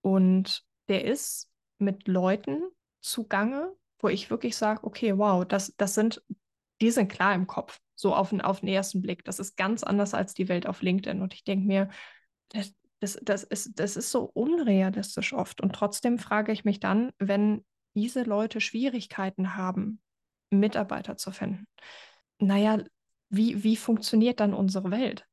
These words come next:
Ist es denn wirklich so, dass ich ein, ein S A P sein muss, die,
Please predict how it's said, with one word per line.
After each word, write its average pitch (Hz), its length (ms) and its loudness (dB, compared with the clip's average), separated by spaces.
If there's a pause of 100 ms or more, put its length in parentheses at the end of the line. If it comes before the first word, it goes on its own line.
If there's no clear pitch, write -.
(100)
Ist 214 180 2
es 214 140 -4
denn 196 220 4
wirklich 233 340 0
so, 180 180 -2
dass 185 220 -2
ich 190 260 -6
ein, 190 340 2
ein 190 200 4
S 196 240 -2
A 190 80 0
P 226 280 -2
sein 190 320 0
muss, 185 320 -2
die, 190 420 -2